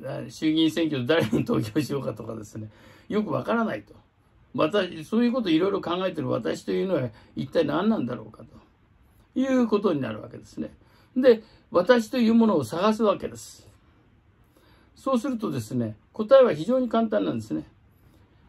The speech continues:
私は見つからないんです。これは非常に簡単です。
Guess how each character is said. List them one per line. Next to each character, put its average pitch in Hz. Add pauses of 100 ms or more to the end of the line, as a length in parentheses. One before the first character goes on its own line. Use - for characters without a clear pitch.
(160)
私 214
は 208
見 185
つ -
か 226
ら 220
な 202
い 151
ん 110
で 104
す。 - (2750)
こ 277
れ 262
は 214 (280)
非 226
常 254
に 262
簡 196
単 131
で 107
す。 -